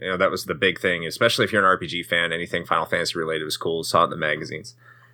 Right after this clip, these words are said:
And then I saw that Square would be releasing it with the game Tobal Number One.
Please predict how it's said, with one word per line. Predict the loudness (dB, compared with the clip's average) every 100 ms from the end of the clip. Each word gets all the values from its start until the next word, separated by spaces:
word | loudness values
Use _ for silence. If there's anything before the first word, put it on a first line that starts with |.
| _
And | 0 2
then | 4
I | 2
saw | 4 4 4
that | 4 2 0 -6
Square | 0 4 4
would | 4
be | 2
releasing | 2 2 0 0 0
it |
with | 0 0
the |
game | 2 2
Tobal | 4 4 4
Number | 0 -2
One. | 0 0 0